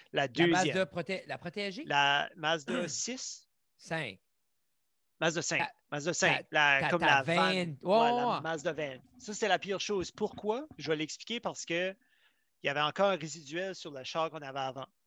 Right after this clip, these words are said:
Speaker 1: Parce
Speaker 2: Hey,
Speaker 1: que le
Speaker 2: ça,
Speaker 1: premier
Speaker 2: tu, tu
Speaker 1: char
Speaker 2: dis ça de loin, toi, buddy.
Speaker 1: Non, je te dis, le premier
Speaker 2: <clears throat>
Speaker 1: char qu'on a eu,
Speaker 2: Brise
Speaker 1: c'était
Speaker 2: pas mon
Speaker 1: le pa-,
Speaker 2: sponsorship
Speaker 1: le
Speaker 2: de Mazda, by the way.
Speaker 1: le père à René Louise avait acheté une Pontiac Wave ou une Pontiac ou une,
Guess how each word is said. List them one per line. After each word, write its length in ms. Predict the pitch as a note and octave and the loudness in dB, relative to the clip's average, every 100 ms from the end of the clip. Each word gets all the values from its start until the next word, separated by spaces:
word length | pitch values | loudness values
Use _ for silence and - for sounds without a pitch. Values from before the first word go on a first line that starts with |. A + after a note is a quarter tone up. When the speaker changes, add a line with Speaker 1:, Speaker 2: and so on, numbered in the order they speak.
| _ _ _ _ _ _ | _ _ _ _ _ _
Speaker 1:
Parce 100 | G3 | 0
Speaker 2:
Hey, 40 | G3 | 2
Speaker 1:
que 40 | |
le 40 | |
Speaker 2:
ça, 80 | A#3+ | 4
Speaker 1:
premier 260 | F3+ B3 D4 | 4 2 2
Speaker 2:
tu, 60 | |
tu 60 | A3+ | 4
Speaker 1:
char 280 | A3+ A#3 A#3+ | 6 6 4
Speaker 2:
dis 240 | C#4 C4+ | 2 -2
ça 280 | - C4 A#3 | 0 2 2
de 120 | F3+ | 0
loin, 300 | G#3+ G#3+ A#3+ | -4 -2 -2
toi, 160 | B3 G#3+ | -2 -4
buddy. 280 | F3 F#3 E3+ | -4 -6 4
Speaker 1:
Non, 100 | A3+ | 6
je 80 | D3 | 6
te 80 | F3 | 2
dis, 240 | D#3+ C4+ | 2 4
le 120 | D#3+ | 4
premier 300 | - A#3 B3+ | 4 4 4
Speaker 2:
<clears throat> 0 | |
Speaker 1:
char 240 | G3+ A#3+ A3+ | 4 4 4
qu'on 220 | G#3+ D#3+ | 2 2
a 60 | |
eu, 300 | C#3+ D3+ G3+ - - | -2 -4 -10 -12 -4
Speaker 2:
Brise 200 | F#3 G#3 | 0 2
Speaker 1:
c'était 100 | C#3 | 4
Speaker 2:
pas 80 | A#3 | 4
mon 100 | F#3+ | 4
Speaker 1:
le 40 | |
pa-, 200 | - F#3 | 2 2
Speaker 2:
sponsorship 200 | E3+ E3+ | 2 0
Speaker 1:
le 60 | F3+ | 0
Speaker 2:
de 100 | D#3+ | 0
Mazda, 340 | D#3+ C#3+ D#3+ | 0 -2 -4
by 160 | C#3+ B2+ | -4 -6
the 40 | |
way. 160 | A2+ A#2 _ | -10 -14 _
Speaker 1:
le 160 | D3+ C#3 | -8 -8
père 420 | - F3 F#3 F#3+ | -4 2 4 4
à 100 | E3 | 2
René 260 | C3+ D#3+ F3 | -4 -6 -4
Louise 400 | E3+ F#3 G3+ F3 | -6 -6 -6 -4
avait 160 | C3 A#2+ | -2 -2
acheté 500 | A#2+ B2+ E3 E3+ - | -6 -4 -2 -2 -6
une 180 | C3 | -12
Pontiac 540 | B2 C#3+ C#3 E3 D#3 - | -12 -12 -8 -6 -6 -8
Wave 460 | C#3 C#3 D3 G#3 A#3+ _ _ _ _ _ _ _ _ _ D3 | -8 -8 -8 -12 -18 _ _ _ _ _ _ _ _ _ -16
ou 60 | |
une 140 | C#3 B2+ | -16 -14
Pontiac 480 | D#3 D3 - E3+ D3 | -10 -8 -4 -6 -4
ou 100 | C3+ | -10
une, 200 | A#2+ | -14